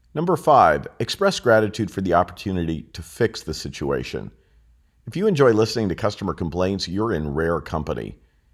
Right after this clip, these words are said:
Even though complaint management is not a desired activity, it's an important one. We know that for every customer that complains, there are a myriad who have left your business quietly dissatisfied.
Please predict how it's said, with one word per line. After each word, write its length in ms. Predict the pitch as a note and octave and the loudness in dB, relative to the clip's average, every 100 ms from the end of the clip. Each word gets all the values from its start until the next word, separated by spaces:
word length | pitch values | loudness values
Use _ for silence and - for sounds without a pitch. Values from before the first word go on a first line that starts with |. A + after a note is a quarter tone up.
| _ - | _ -6
Even 220 | B2 C#3 | -2 2
though 100 | G#2 | 2
complaint 380 | G2 F2+ G2+ D2+ | 2 0 0 0
management 420 | F#2+ E2+ D#2+ E2 | -2 -4 -4 -6
is 140 | D2+ | -4
not 180 | E2+ E2 | -4 -2
a 80 | D2 | -4
desired 580 | D2+ C#2+ F#2+ A#2+ F#2 D#2 | -6 0 2 4 4 0
activity, 520 | C#2 - E2 F2+ G2+ | -2 -4 -6 -2 -2
it's 140 | G#2 | -4
an 60 | C3 | -4
important 520 | B2 C3+ A#2+ - D#2+ | -2 0 0 -2 -6
one. 280 | B1 G1+ A1 _ _ _ _ _ | -6 -8 -12 _ _ _ _ _
We 100 | A2+ | 2
know 180 | A2 G2+ | 4 4
that 160 | G2 | 2
for 140 | - G2 | 2 2
every 180 | G#2 G2+ | 2 0
customer 400 | A#2 - G2 E2+ | -2 -2 -4 -4
that 120 | - | -6
complains, 540 | F#2+ F2 B2+ A#2 G#2+ | -8 -4 0 0 0
there 180 | G2+ G2+ | 0 2
are 180 | F#2 F#2+ | 4 4
a 60 | F#2 | 2
myriad 540 | G#2 B2 G#2+ E2+ E2+ | 2 0 2 2 0
who 100 | F2+ | 0
have 140 | E2 | -2
left 320 | D#2+ F#2+ A2 A2+ | 0 0 0 -2
your 120 | G#2+ | -4
business 460 | D#2 D#2 D#2+ E2 | -2 -4 -4 -6
quietly 640 | - - G#2 G#2 C#2 D2+ E2 | -8 -2 2 2 0 -4 -6
dissatisfied. 960 | C#2+ D2 - B1+ A#1+ - - G1+ G1+ | -6 -6 -2 -2 -2 -6 -4 -4 -4